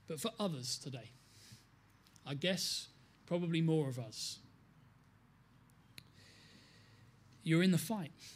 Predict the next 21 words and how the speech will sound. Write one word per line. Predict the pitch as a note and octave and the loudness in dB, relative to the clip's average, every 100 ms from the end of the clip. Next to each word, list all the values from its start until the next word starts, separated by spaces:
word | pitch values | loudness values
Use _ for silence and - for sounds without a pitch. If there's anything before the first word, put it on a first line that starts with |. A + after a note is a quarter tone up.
| - - - - - - - - - - - - _ - - - | -20 -20 -20 -20 -20 -20 -20 -20 -20 -20 -20 -20 _ -20 -20 -6
You | E3 | -2
want | E3 G3 A3+ - | 2 4 4 0
to | - | -2
do | E3+ F3 D#3+ | 2 2 2
this, | B2+ - - - - - _ _ - | -2 -10 -12 -12 -18 -20 _ _ -6
yeah? | E3 G#3 - _ _ _ _ _ | -4 -4 -10 _ _ _ _ _
You | D3+ E3 D#3 | -6 -4 0
want | E3+ A3 A3+ | 2 2 2
to | - G#3 | 0 0
live | G3+ C#4 C4+ | 0 0 0
in | F3+ | 0
a | F3+ | -2
way | G3 G3+ | -2 -2
that | F#3+ | -4
pleases | - - G#3 B3 G3+ F#3 E3+ E3+ - - - - - | -8 -8 -2 0 2 2 2 0 -4 -10 -20 -20 -8
and | E3+ F#3+ | -8 -6
honors | F#3+ A#3 G3 | -6 -4 -4
God. | E3 - C#3 - - - _ _ _ _ | -2 -4 -6 -10 -16 -20 _ _ _ _
That's | G3 - | -2 0
your | A3 | 0
desire. | G#3 G3 A3 D#3 | 0 -2 -2 -6